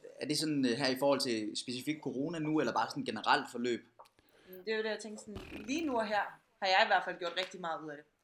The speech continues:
Speaker 1: Ja.
Speaker 2: Normalt kan man sige, når det ikke har været corona, før corona, så har jeg, øh,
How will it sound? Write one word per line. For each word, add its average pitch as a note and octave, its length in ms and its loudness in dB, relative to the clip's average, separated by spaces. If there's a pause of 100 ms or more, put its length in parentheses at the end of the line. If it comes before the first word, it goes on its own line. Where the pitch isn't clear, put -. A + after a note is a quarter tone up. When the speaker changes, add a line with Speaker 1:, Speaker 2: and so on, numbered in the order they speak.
(240)
Speaker 1:
Ja. G#2+ 100 -6 (120)
Speaker 2:
Normalt A#3 500 0
kan G3+ 120 -12
man F#3+ 120 -16
sige, F#3+ 340 -10
når F#3+ 100 -4
det F3 160 -8
ikke C4 220 -4
har A3+ 80 -4
været F3 300 -4 (140)
corona, F3 380 -8
før C4 280 2
corona, F3+ 320 -8 (440)
så - 160 -2
har B3 240 6
jeg, F3+ 480 4
øh, E3 260 -8